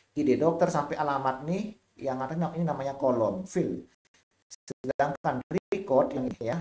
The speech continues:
yang ini record nih, yang saya centang ini record nih. Recordnya ini. Record itu, record ini berisi lebih dari satu, eh, nilai ya. Nah, ini kan ada nilai untuk dokter, nama, tanggal lahir dan sebagainya gitu.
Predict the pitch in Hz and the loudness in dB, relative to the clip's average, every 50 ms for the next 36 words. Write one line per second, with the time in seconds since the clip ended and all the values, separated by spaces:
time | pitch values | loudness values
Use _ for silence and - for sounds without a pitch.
0 | - 127 127 131 113 - - - - - - - - - _ - 110 - 120 - | -6 -8 -10 -10 -10 -8 -8 -8 -8 -10 -16 -18 -18 -18 _ -16 -16 -16 -12 -12
1 | 120 107 113 107 101 98 120 139 123 127 123 - 113 101 104 104 101 - - _ | -10 -8 -8 -10 -10 -10 -12 -8 -8 -8 -6 -4 -6 -6 -6 -8 -14 -14 -14 _
2 | _ _ _ _ _ _ _ _ _ _ _ - - 98 101 123 131 127 127 127 | _ _ _ _ _ _ _ _ _ _ _ -12 -10 -8 -2 0 0 0 0 -4
3 | 113 110 107 104 95 92 - - _ _ _ _ _ _ _ _ _ - 139 139 | -4 -2 -4 -4 -6 -6 -10 -16 _ _ _ _ _ _ _ _ _ -4 -2 2
4 | 160 160 160 151 147 180 190 185 - - - - - 156 151 151 156 - 147 143 | 2 0 0 0 2 2 2 2 0 -6 -10 -4 -4 -4 0 0 -2 -2 -2 -4
5 | 147 165 180 190 196 208 214 - - _ _ _ _ - 131 139 139 139 139 - | -2 0 0 0 -2 -4 -8 -10 -14 _ _ _ _ -2 0 2 2 2 2 2
6 | 196 175 151 - 175 - 143 139 143 139 - 127 110 107 - - 170 175 180 185 | 2 2 4 2 2 4 4 4 4 4 2 0 -2 -2 0 0 2 2 2 0
7 | 190 - - _ _ _ _ _ _ _ _ _ _ _ _ 135 139 139 143 143 | -4 -8 -10 _ _ _ _ _ _ _ _ _ _ _ _ -4 0 0 0 0
8 | 156 147 143 143 139 139 131 120 110 104 110 127 156 170 170 170 - _ _ _ | 0 2 2 4 4 4 4 4 2 2 2 0 0 0 -2 -6 -10 _ _ _
9 | _ _ - 95 98 104 131 135 160 147 120 120 143 143 139 131 113 110 110 110 | _ _ -20 -14 -10 -10 -6 -6 -4 -4 0 2 2 0 0 -2 -2 -2 0 0
10 | 110 - - 110 107 - _ _ _ _ 123 139 139 139 - 139 135 135 135 127 | -2 -2 -4 -6 -8 -10 _ _ _ _ -2 -2 -2 -2 -2 0 0 0 -2 -4
11 | - 117 120 127 135 135 131 131 131 127 131 127 127 - 117 107 101 101 113 120 | -10 -10 -8 -8 -8 -8 -10 -10 -10 -8 -10 -10 -12 -12 -14 -10 -8 -6 -6 -6
12 | 135 135 - 117 - _ 98 98 98 104 101 98 98 95 92 90 90 92 - - | -6 -8 -10 -10 -12 _ -12 -10 -8 -8 -8 -8 -8 -8 -10 -10 -14 -18 -20 -20